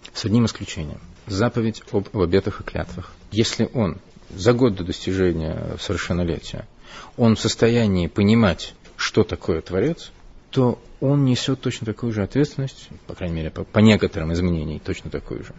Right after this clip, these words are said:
как и взрослый человек. То есть он обязан соблюдать, по любому мнению, он обязан соблюдать этот запрет. И его обеты, его обещания имеют полную силу, как для взрослого человека,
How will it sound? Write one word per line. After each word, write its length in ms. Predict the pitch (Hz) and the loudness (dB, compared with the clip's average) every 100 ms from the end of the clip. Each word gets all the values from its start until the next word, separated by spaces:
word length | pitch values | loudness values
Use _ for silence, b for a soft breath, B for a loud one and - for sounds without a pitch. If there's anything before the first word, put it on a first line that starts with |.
| - | -2
как 200 | 120 131 | 0 2
и 20 | |
взрослый 360 | 107 110 - 98 | 4 4 2 -4
человек. 360 | - 85 78 - B - | -6 -6 -8 -12 B 2
То 60 | |
есть 140 | 110 - | 4 4
он 100 | 110 | 4
обязан 400 | 101 101 170 165 | 6 8 8 8
соблюдать, 580 | - 143 143 147 143 - - - | 4 2 6 4 2 -8 -18 -4
по 60 | - | 4
любому 280 | 139 147 107 | 8 8 6
мнению, 360 | 92 80 65 - - | 2 -2 -6 -10 -2
он 120 | 107 | 2
обязан 340 | 104 110 92 | 6 6 4
соблюдать 420 | - 92 87 85 | 0 -2 0 -2
этот 180 | - 85 | -2 -4
запрет. 360 | 85 - 71 - - | -4 -4 -6 -8 -6
И 100 | - | -2
его 460 | 92 101 104 143 - | 4 4 6 4 4
обеты, 480 | 101 110 156 - | 2 4 4 4
его 400 | 170 147 101 117 | 0 2 2 2
обещания 720 | 113 98 98 - 131 147 143 143 B B - | 2 0 0 2 2 4 2 0 B B -4
имеют 500 | 107 123 127 120 - - - | 0 2 2 0 -8 -12 4
полную 400 | 131 131 117 110 | 6 8 8 4
силу, 360 | - 151 143 | 4 6 6
как 240 | - 120 - | 4 0 4
для 120 | 110 | 4
взрослого 420 | 101 104 - 95 | 6 2 2 -2
человека, 520 | - 92 87 90 - | -2 -4 -4 -6 -12